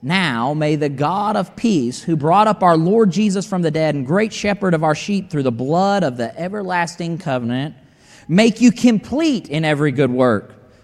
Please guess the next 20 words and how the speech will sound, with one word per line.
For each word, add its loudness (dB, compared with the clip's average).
to -6
do 2
his 4
will, 2
working 2
in 0
you 0
what 0
is -4
well-pleasing 0
in -2
his -4
sight, -4
through -4
Jesus -2
Christ, -4
to -6
whom -6
be -6
glory -6